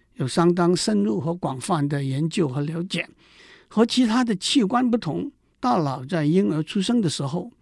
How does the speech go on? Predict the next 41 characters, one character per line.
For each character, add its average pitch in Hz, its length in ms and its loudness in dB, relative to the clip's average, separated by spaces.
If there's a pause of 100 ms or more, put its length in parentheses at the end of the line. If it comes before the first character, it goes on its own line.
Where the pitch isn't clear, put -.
(220)
并 202 160 2
没 156 160 4
有 175 220 -2
发 143 280 -10
育 170 260 -2
完 143 280 0
全。 - 320 -4 (460)
大 - 140 4
脑 165 140 4
的 180 120 2
发 180 240 0
育 220 420 2
包 190 140 4
括 180 260 2
神 165 240 2
经 220 180 -2
细 214 220 0
胞 180 240 2
的 170 100 -2
增 226 240 0
加 233 300 4 (260)
和 - 180 -4
位 196 260 2
置 156 200 2
的 143 140 0
移 139 220 2
动， 262 260 2 (380)
以 170 120 4
及 175 240 0
神 202 240 4
经 226 220 2
细 226 180 2
胞 185 240 4
之 175 140 -6
间 175 320 4
的 160 160 2
连 147 320 4
接 156 180 2
的 151 120 -2
形 151 240 -4
成。 123 260 -6